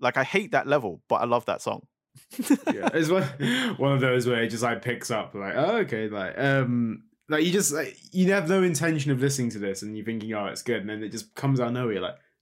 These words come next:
Speaker 2: "Damn, this is a
Speaker 1: Yeah,
Speaker 2: jam."
Speaker 1: literally.
Speaker 2: <laughs> Yeah.
Speaker 1: Especially 'cause, again, it's a Knuckles level in Adventure two, so you're just looking for these Master Emerald pieces, and it's a huge level with no ground, like, so it's like floating islands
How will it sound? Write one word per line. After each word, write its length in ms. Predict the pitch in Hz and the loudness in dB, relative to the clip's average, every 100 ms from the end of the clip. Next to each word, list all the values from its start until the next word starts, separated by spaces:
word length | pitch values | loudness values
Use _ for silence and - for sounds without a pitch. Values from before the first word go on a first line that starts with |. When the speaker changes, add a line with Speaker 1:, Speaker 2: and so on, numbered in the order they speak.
| - | -4
Speaker 2:
"Damn, 460 | 170 302 180 95 - _ _ _ _ _ | -2 0 -2 -6 -12 _ _ _ _ _
this 100 | - | -8
is 40 | 220 | -4
a 40 | |
Speaker 1:
Yeah, 260 | 143 165 135 | 2 6 6
Speaker 2:
jam." 80 | 143 | 6
Speaker 1:
literally. 420 | 175 - 117 107 | 2 2 -2 0
Speaker 2:
<laughs> 40 | |
Yeah. 160 | 135 139 | 0 2
Speaker 1:
Especially 560 | 143 160 139 147 202 196 | 4 4 4 4 2 2
'cause, 240 | - 180 | 0 0
again, 320 | 123 120 135 | 0 0 0
it's 180 | 107 101 | 0 -2
a 60 | 110 | -2
Knuckles 420 | 110 - 120 113 | -2 -2 -6 0
level 380 | 117 104 107 101 | 0 2 0 -2
in 380 | 110 104 101 101 _ _ _ _ _ _ | -2 -2 -4 -8 _ _ _ _ _ _
Adventure 420 | 123 113 110 - | -4 -2 -4 -4
two, 380 | 101 107 110 123 - _ _ _ | -6 -2 -2 -4 -10 _ _ _
so 200 | - 117 | -2 0
you're 160 | 113 | 0
just 260 | 110 131 - | 0 -2 -2
looking 420 | 110 131 - 107 | -2 -2 -2 -6
for 160 | 107 110 | -2 -2
these 240 | 104 101 | -2 -4
Master 400 | 101 107 110 - | -2 -2 -2 -4
Emerald 380 | 107 117 110 110 | -4 -2 -2 -4
pieces, 480 | - 120 - 127 123 - | -4 -4 -2 -2 -4 -6
and 100 | 117 | -6
it's 140 | 117 | -4
a 60 | 113 | -6
huge 420 | - 170 170 135 | -6 -6 -6 0
level 540 | 127 120 117 113 110 _ _ _ | 2 4 2 0 -2 _ _ _
with 160 | 123 117 | -6 0
no 180 | 127 120 | 2 2
ground, 540 | 110 101 123 160 - 156 | 2 2 0 -2 -10 -10
like, 400 | 110 104 87 - | -4 -4 -4 -12
so 220 | - 127 | -4 -2
it's 80 | 113 | 0
like 140 | 120 98 | -2 -2
floating 380 | - 135 113 110 | 0 0 2 0
islands 520 | 110 92 67 107 | 0 -2 -8 -14